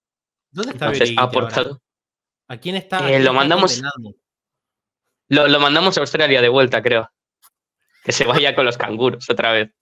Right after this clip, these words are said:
Speaker 2: No, no le gustó Escocia, no le gustó.
Speaker 1: No, en Escocia no le gustó Birighitti, ese es el tema. Entonces, es complicado
Speaker 2: No.
Speaker 1: que se quede. Bueno,
Speaker 2: Fue,
Speaker 1: continuamos,
Speaker 2: creo que fue
Speaker 1: continuamos.
Speaker 2: recíproco, ¿eh? Porque a Birighitti
Speaker 1: Sí.
Speaker 2: no,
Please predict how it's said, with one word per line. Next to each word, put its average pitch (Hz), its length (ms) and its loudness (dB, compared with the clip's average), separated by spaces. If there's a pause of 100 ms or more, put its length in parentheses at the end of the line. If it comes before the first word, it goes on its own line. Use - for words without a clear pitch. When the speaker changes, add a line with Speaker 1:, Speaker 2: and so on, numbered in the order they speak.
(1400)
Speaker 2:
No, 151 180 0
no 170 120 2
le 190 80 4
gustó 165 260 2
Escocia, 107 360 -2
no 123 100 0
le 123 60 2
gustó. 113 240 -4 (1500)
Speaker 1:
No, 180 180 -2
en 156 80 -4
Escocia 202 280 -8
no 202 80 -4
le 165 100 -4
gustó 139 240 -8
Birighitti, 160 460 -6
ese 135 80 -12
es 131 80 -20
el 127 80 -16
tema. 113 220 -16 (340)
Entonces, 135 400 -12 (440)
es 135 100 -16
complicado 117 340 -2
Speaker 2:
No. 110 60 -12
Speaker 1:
que 117 60 -16
se - 120 -20
quede. 107 280 -12 (340)
Bueno, 113 160 -6 (100)
Speaker 2:
Fue, 127 100 -4
Speaker 1:
continuamos, 131 240 2
Speaker 2:
creo 190 140 -2
que 196 60 0
fue - 60 -4 (100)
Speaker 1:
continuamos. - 20 2
Speaker 2:
recíproco, 127 560 0
¿eh? 151 80 2
Porque 127 220 -2
a 120 60 2
Birighitti 131 500 2
Speaker 1:
Sí. 123 240 2
Speaker 2:
no, 123 180 0